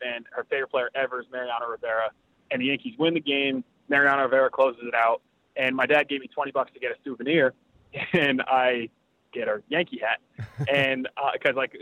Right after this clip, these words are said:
Speaker 1: seeing my mom, oh, and she's the, one of the biggest baseball fans I've ever met. Um, so it wasn't like I just went with someone who didn't even care about the game. Like, she was so into the Yankees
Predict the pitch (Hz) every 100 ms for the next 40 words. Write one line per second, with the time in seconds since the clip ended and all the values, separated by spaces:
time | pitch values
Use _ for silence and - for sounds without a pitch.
0 | - _ 156 156 156 139 139 135 135 135
1 | 135 127 139 127 135 - 180 - 135 117
2 | - 160 147 143 127 - - 139 127 131
3 | 127 117 117 117 104 - 127 - _ _
4 | _ _ 127 123 110 107 - 139 139 127
5 | 165 170 147 143 139 - 131 135 127 131
6 | _ _ 151 135 131 131 127 120 - 135
7 | 127 - - 131 131 131 - 135 - _
8 | 147 131 139 135 127 120 113 _ _ _
9 | 123 123 135 - 117